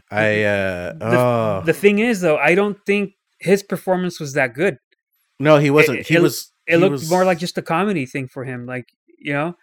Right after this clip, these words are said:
Speaker 1: It kinda was. He was like the, he was like the newer age, like, younger rapper guy. Like, uh,
Speaker 2: Yeah.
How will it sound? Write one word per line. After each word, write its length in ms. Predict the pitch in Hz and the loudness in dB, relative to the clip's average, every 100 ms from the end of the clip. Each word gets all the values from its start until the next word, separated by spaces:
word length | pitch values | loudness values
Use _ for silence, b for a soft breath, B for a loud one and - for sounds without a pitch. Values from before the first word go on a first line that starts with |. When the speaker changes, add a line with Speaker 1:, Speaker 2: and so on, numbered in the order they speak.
| b | b
Speaker 1:
It 240 | 151 143 | 0 0
kinda 280 | - 170 202 | 0 0 2
was. 440 | 147 143 131 107 - | 2 4 4 2 -2
He 120 | 139 | -4
was 220 | 139 127 | -4 -2
like 240 | 120 113 - | -2 -4 -4
the, 460 | 107 101 95 90 80 _ _ _ | -2 -2 -4 -6 -12 _ _ _
he 220 | - 131 | -14 -8
was 160 | 127 117 | -6 -4
like 180 | 113 - | -6 -6
the 100 | 104 | -10
newer 300 | 98 110 113 | -6 -4 -4
age, 760 | 90 104 104 104 95 - - - | -4 -4 -6 -10 -12 -12 -14 -14
like, 200 | 98 95 | -14 -12
younger 360 | 92 104 101 101 | -8 -8 -6 -4
rapper 400 | 92 95 - 92 | -2 -4 -4 -8
guy. 480 | 82 85 82 85 85 b b b b | -6 -6 -6 -12 -16 b b b b
Like, 240 | 87 85 90 | -14 -12 -8
uh, 40 | |
Speaker 2:
Yeah. 360 | 85 - 127 | -8 -6 -10